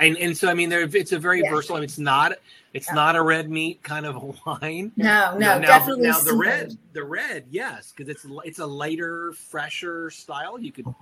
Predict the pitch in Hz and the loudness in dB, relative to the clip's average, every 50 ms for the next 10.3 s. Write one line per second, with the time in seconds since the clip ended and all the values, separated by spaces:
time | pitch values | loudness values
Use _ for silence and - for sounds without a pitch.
0 | - - - - - 180 190 185 180 143 131 117 110 113 110 101 101 - - - | -14 -14 -14 -12 -8 -6 -6 -6 -6 -6 -8 -8 -8 -10 -12 -12 -14 -16 -18 -20
1 | _ _ _ _ _ _ _ _ _ _ _ _ _ - - 135 131 131 123 123 | _ _ _ _ _ _ _ _ _ _ _ _ _ -2 0 2 4 4 4 2
2 | 127 - - 151 139 143 147 147 147 147 143 _ - - - - 139 135 123 120 | -2 -8 -12 -8 -4 -2 -2 0 -2 -4 -6 _ -18 -20 -16 -14 -10 -10 -10 -10
3 | 117 120 123 135 151 139 139 143 143 143 147 151 143 - - 180 165 143 - 196 | -10 -10 -6 -6 -4 -4 -4 -6 -6 -6 -8 -8 -8 -10 -10 -10 -10 -10 -12 -12
4 | 156 143 135 - - - - - - - 170 170 180 165 151 156 147 135 - - | -12 -12 -12 -12 -14 -16 -16 -14 -8 -4 -2 -2 -2 -2 -2 -4 -6 -6 -6 -8
5 | 151 135 127 120 120 117 - - 135 127 - - 143 135 127 127 117 117 - - | -8 -6 -6 -6 -6 -8 -8 -8 -10 -10 -10 -8 -8 -8 -6 -6 -8 -10 -12 -10
6 | 123 120 117 117 - - - - - 123 120 117 113 104 104 98 - - - 117 | -10 -8 -8 -10 -14 -14 -14 -10 -6 -4 -4 -4 -4 -4 -8 -10 -10 -8 -6 -6
7 | 113 110 120 147 175 160 _ _ _ _ _ _ _ _ _ _ _ - 120 120 | -4 -4 -4 -4 -6 -8 _ _ _ _ _ _ _ _ _ _ _ -6 -2 0
8 | 117 113 113 110 117 123 123 127 127 - 131 123 113 139 139 135 139 143 - 143 | 0 0 0 -2 -4 -6 -4 -6 -6 -4 -6 -2 4 4 6 6 4 2 -2 -6
9 | 135 127 - - - 127 120 113 - 131 120 117 113 113 113 113 113 110 113 120 | -8 -8 -8 -8 -6 -6 -6 -6 -2 -2 0 0 0 0 -2 -2 -4 -4 -6 -6
10 | 110 104 98 95 98 | -8 -8 -10 -14 -16